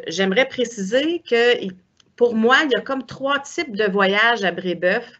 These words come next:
et, euh, c'est important de les, les, les, les diviser. Donc, je vous parle entre autres, euh, il y a d-, premièrement la première catégorie que je pourrais dire, c'est les voyages plus, euh, communautaires, qui est, euh,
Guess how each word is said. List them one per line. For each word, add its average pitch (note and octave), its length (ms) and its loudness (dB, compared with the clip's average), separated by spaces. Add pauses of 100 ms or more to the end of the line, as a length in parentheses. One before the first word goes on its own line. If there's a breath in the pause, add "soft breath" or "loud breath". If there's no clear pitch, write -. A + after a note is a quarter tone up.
(460 soft breath)
et, F#3 260 0
euh, E3 180 4
c'est - 180 -8
important G#3 560 0
de G3+ 160 0
les, F3+ 760 0 (400)
les, F3+ 220 -4
les, F3 640 -4 (160)
les F#3+ 180 0
diviser. F#3+ 640 2
Donc, F#3 260 4
je F3+ 60 -2
vous F#3 100 -2
parle C4+ 220 4
entre A3+ 280 2
autres, C#4 360 0
euh, F3 280 0 (480)
il F#3+ 100 -2
y G#3+ 60 4
a G#3+ 100 6
d-, F#3+ 240 -8
premièrement A3+ 460 0
la B3+ 100 2
première A#3 560 -2
catégorie G#3 540 -2
que A#3+ 100 -4
je - 80 -8
pourrais F#3 220 -2
dire, F3+ 100 -6
c'est B3 140 -2
les F#3+ 100 4
voyages F#3+ 460 2
plus, A#3 260 -2 (420 loud breath)
euh, F3 220 2 (160)
communautaires, G#3+ 1000 2 (360 loud breath)
qui G3+ 320 -4
est, A#3+ 220 0
euh, F3+ 180 2